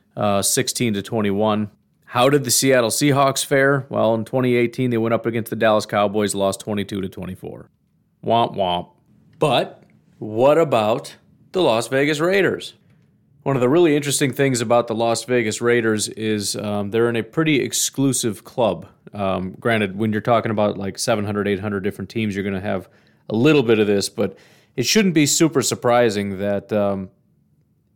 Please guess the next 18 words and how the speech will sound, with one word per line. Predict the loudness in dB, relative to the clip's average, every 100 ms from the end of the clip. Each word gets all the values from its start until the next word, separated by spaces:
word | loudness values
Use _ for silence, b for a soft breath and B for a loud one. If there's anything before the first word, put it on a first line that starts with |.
| -2 0
if | 2
you're | 4 4
in |
the | 2
playoffs, | 2 4 4 4 0
you |
probably | -4 2 2 2 0 2
have | 2 0
a |
positive | 0 -2 -2 -2 -2 -4 -4
point | -4 -2
differential, | -2 -2 -2 -4 -6
which | -8 -6
means | -6 -4
you | -4
beat | -2 -2 -2 -12 _ _ _
teams | -2 -2 -2 -4
more | -2 2 4 2 0